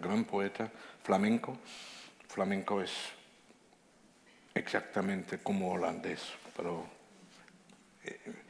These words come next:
es la misma, es el mismo idioma. Y él se llamaba Hugo Claus,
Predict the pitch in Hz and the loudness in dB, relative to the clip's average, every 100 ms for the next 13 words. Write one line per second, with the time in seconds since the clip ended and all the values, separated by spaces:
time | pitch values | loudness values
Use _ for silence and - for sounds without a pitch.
0 | - - - - 92 110 101 98 - 87 | -18 -18 -8 -4 6 8 8 6 2 2
1 | 85 - 98 98 107 107 196 202 185 170 | 2 0 0 6 8 8 6 6 6 4
2 | 170 107 165 - - - - - - - | -2 -2 -6 -8 -20 -18 -16 -18 -18 -20
3 | - - 101 107 107 110 107 107 110 110 | -20 0 4 6 4 2 4 6 6 6
4 | 104 117 101 104 101 - 107 113 135 | 6 6 8 8 8 6 8 10 8